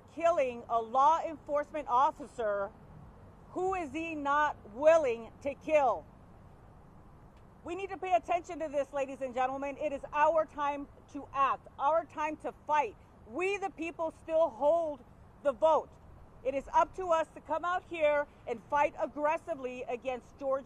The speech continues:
Gascon. What I've heard from him and his underlings are just ridiculous,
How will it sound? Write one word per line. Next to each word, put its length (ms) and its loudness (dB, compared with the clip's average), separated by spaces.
Gascon. 580 -6
What 160 2
I've 140 6
heard 220 -4
from 200 -2
him 420 -4
and 120 -8
his 100 -4
underlings 800 -4
are 140 -6
just 320 -4
ridiculous, 760 -4